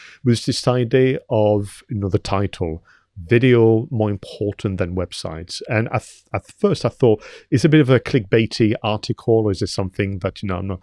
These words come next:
I'm not gonna agree?" But actually it's more to do with, again, this perception whereby video will begin your customer journey. The reason why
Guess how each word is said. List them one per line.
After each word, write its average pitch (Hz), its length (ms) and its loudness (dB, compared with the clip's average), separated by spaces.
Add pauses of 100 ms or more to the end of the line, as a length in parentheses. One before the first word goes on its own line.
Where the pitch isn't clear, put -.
(220)
I'm 107 80 -4
not 104 80 0
gonna 95 140 -2
agree?" 101 340 2
But 101 160 0
actually 131 380 -2
it's - 160 -6
more 143 140 0
to - 120 -6
do 113 180 -2
with, 101 140 -2
again, 104 380 -2 (260)
this 113 140 -2
perception - 640 -2
whereby 101 580 -2 (380)
video 90 720 2 (300)
will 120 400 4
begin 110 600 0
your 101 200 -4
customer - 420 -4
journey. 90 480 -2
The 85 200 -4
reason 117 600 2
why 101 640 -4